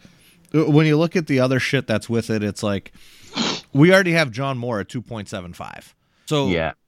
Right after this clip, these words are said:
Speaker 1: to, to bring in another guy who's a million dollars more, obviously Ekholm and Moore are on two separate things.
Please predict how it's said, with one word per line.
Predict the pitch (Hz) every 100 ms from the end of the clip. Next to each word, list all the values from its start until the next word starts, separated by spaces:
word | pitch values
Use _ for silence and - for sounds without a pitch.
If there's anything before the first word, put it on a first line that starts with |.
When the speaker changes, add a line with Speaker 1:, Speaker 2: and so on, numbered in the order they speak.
| 127
Speaker 1:
to, | - 170
to | - 151
bring | 120 160 165
in | 160
another | 127 127 131 127
guy | 120 123 123
who's | 117 113
a |
million | 110 123 131 135
dollars | 123 123 117 104
more, | 113 123
obviously | 135 135 127 131 127
Ekholm | 127 135 135 131
and | 117
Moore | 110 113 120
are | 104 98
on | 98
two | - 139
separate | - 123 113 110
things. | 113 110 131 -